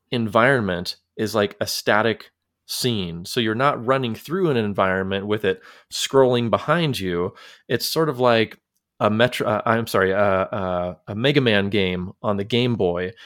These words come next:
where you advance to the next level and then it's like a static screen and you have to jump your way through different obstacles, and then you climb the ladder and then you progress into the next screen and it's static. So, um, it kind of took some cues from there, I would say,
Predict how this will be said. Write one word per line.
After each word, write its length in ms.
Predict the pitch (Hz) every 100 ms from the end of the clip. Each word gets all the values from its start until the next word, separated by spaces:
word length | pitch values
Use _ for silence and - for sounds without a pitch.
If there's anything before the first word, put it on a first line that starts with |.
| - -
where 240 | 101 98
you 280 | 95 95 95
advance 460 | 120 98 107 113 -
to 100 | -
the 80 | 101
next 300 | 104 - -
level 360 | 104 101 101
and 140 | 104 98
then 140 | 95
it's 180 | 95 -
like 200 | 104 -
a 40 | -
static 420 | - 117 98 104
screen 460 | - - 107 98 95
and 100 | 95
you 60 |
have 180 | 104 98
to 80 | -
jump 300 | 95 107 95
your 120 | 104 101
way 160 | 95
through 320 | 98 107 98
different 340 | 92 101 98 87
obstacles, 720 | 95 - - 92 90 90 95
and 100 | 98
then 120 | 98
you 80 | 95
climb 300 | - 95 92
the 60 | 98
ladder 440 | 139 135 131 127 - _ _ -
and 140 | 110
then 240 | 113 107
you 100 | 104
progress 440 | 101 113 107 104 113
into 180 | 101 101
the 80 |
next 220 | 107 110 -
screen 340 | - 95 90
and 140 | 90 104
it's 160 | 113
static. 500 | - 101 87 85 - - - - -
So, 580 | - 120 110 107 117 _ -
um, 520 | 107 101 98 92 - _ - -
it 80 | -
kind 160 | 156 151
of 80 |
took 180 | - -
some 160 | - 117
cues 360 | - 131 131
from 240 | - 107 101
there, 340 | 107 131 156
I 100 | 143
would 160 | 151 151
say, 480 | - 156 170 185